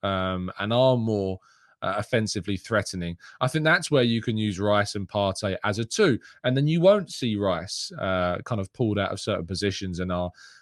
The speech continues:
uh, midfield space is exposed. So I think that that is the type of dynamic that we are, or rather we should see more so in these types of games against some of the better teams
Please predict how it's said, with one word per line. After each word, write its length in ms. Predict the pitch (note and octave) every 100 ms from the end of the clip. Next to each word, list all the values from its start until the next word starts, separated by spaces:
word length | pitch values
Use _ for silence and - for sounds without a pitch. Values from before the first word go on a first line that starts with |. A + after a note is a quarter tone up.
| _
uh, 240 | F2+ F2+ F2+
midfield 480 | A2 G#2 - G2 F2+
space 360 | - G2+ F2+
is 100 | F2
exposed. 600 | F2+ - - G2 E2 -
So 380 | - A#2+ A2 G#2 -
I 60 | B2
think 220 | - C3
that 180 | G#2+ -
that 280 | C3+ B2 A2 _
is 420 | A#2+ A2 F2 - -
the 60 | G#2+
type 400 | - A2+ G#2 G2+
of 100 | F2
dynamic 500 | G2+ G2+ G2+ G2+ -
that 80 |
we 200 | F#2+ G#2+
are, 260 | G2 F#2+ F2+ - _ _ -
or 100 | A2+
rather 240 | G#2 G2
we 140 | F#2+
should 560 | G2 - G#3+ D#3 F2 D#2+
see 640 | - - - G#2 F2 D#2+ G2
more 280 | A2+ A2
so 240 | G2+ G#2 F2+
in 160 | F2+
these 280 | F#2+ G#2+ G2
types 300 | - G2+ -
of 120 | F#2+
games 380 | E2+ G#2 F#2+ E2+
against 280 | F#2 F#2+ -
some 160 | G#2 F2+
of 60 |
the 60 | F2
better 360 | - G#2 -
teams 500 | F2+ - F#2+ F2+ E2+